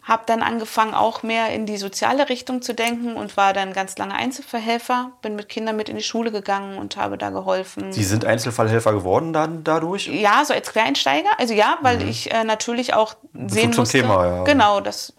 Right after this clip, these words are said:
Speaker 1: ich gemerkt hab, dass das was ist, was mich selber glücklich macht, wenn ich das mache,
Speaker 2: Mhm.
Speaker 1: anderen Menschen zu helfen. Und habe jetzt, nachdem ich mit meinem Mann den Entschluss gef-, gefasst habe, ähm,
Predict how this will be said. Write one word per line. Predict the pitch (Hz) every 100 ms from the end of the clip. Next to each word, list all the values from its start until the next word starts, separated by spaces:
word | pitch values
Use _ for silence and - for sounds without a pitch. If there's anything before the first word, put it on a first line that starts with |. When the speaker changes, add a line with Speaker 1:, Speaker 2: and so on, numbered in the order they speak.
| 220
Speaker 1:
ich | 214 -
gemerkt | 214 214 214
hab, | 220
dass | 202 208
das | - -
was | 214 -
ist, | 226 -
was | 208
mich | 208 208 -
selber | 202 208 302 311 - - - - _ _
glücklich | 233 247 302 320
macht, | 311 330
wenn | -
ich | 277
das | 285 285
mache, | 285 311 370 403 -
Speaker 2:
Mhm. | 208 -
Speaker 1:
anderen | 247 262
Menschen | 262 269 277
zu | 269
helfen. | 277 269 277 320 339 - - - - - _ _
Und | - 240 240 233
habe | 214 220 214
jetzt, | 202 247 302 - -
nachdem | 240 - 233
ich | 226
mit | 220 196
meinem | 202
Mann | 208 220
den | 220 208
Entschluss | 202 - 214 -
gef-, | 208 -
gefasst | 202 208 - 214 -
habe, | 208 208 202 208 202 -
ähm, | 196 196 190 202 220